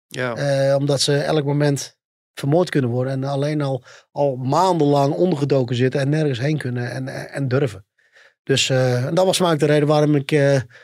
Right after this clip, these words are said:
Speaker 2: Rocky, eh, Wahid,
Speaker 1: Een
Speaker 2: eh,
Speaker 1: tolk.
Speaker 2: de tolk.
Speaker 1: Die voor Nederland heeft gewerkt,
Speaker 2: Ja,
Speaker 1: hè?
Speaker 2: die voor
Speaker 1: Nederlandse
Speaker 2: ons heeft
Speaker 1: tolk.
Speaker 2: gewerkt. Die ik uiteindelijk het, eh, geen bono, geen bobo, geen hele hoge pief. Eh, om alleen maar extra aandacht te genereren. Waar het mij om ging, is om symbolisch, eh, de Afghaanse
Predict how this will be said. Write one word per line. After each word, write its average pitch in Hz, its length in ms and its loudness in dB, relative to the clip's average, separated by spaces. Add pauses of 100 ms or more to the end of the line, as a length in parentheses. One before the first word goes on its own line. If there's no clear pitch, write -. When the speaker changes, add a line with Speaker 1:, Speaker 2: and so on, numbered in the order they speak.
(160)
Speaker 2:
Rocky, 151 680 0
eh, 139 880 -2
Wahid, 143 460 0 (420)
Speaker 1:
Een - 140 -6
Speaker 2:
eh, 139 80 0
Speaker 1:
tolk. 135 440 2
Speaker 2:
de 139 200 0
tolk. 190 320 2
Speaker 1:
Die 127 160 -2
voor 123 120 0
Nederland 131 340 0
heeft 131 140 -6
gewerkt, 127 300 -2
Speaker 2:
Ja, 254 60 4
Speaker 1:
hè? 277 60 2
Speaker 2:
die 254 80 2
voor 208 60 2
Speaker 1:
Nederlandse 185 300 2
Speaker 2:
ons 170 100 2
heeft 170 140 2
Speaker 1:
tolk. 175 120 4
Speaker 2:
gewerkt. 160 220 4
Die 160 120 4
ik 151 120 0
uiteindelijk 147 420 0
het, 143 120 -6
eh, 156 180 -2
geen 180 260 2
bono, 170 440 6
geen 170 260 2
bobo, 156 380 4
geen 160 240 2
hele 156 220 2
hoge 151 260 2
pief. 151 320 0 (440)
Eh, 143 500 2
om 143 120 0
alleen 143 260 2
maar 147 140 -2
extra 165 260 -2
aandacht 160 300 0
te 165 100 0
genereren. 151 460 2
Waar 139 100 0
het 127 100 -4
mij 147 160 2
om 160 100 2
ging, 160 320 -2 (380)
is 139 260 -2
om 139 100 -2
symbolisch, 151 680 2
eh, 165 80 2 (260)
de 139 100 -4
Afghaanse 151 800 0